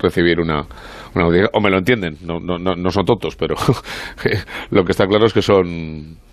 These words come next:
no sé, eh, no, yo tampoco lo esperaba, pero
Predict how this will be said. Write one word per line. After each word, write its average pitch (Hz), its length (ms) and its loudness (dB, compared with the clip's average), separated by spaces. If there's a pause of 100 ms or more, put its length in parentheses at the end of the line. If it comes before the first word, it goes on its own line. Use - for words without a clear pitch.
(280)
no 117 120 -2
sé, 98 180 0 (260)
eh, 92 440 4 (840)
no, 117 140 6
yo 113 160 4
tampoco 123 300 2
lo 113 40 4
esperaba, 92 440 2
pero 92 300 0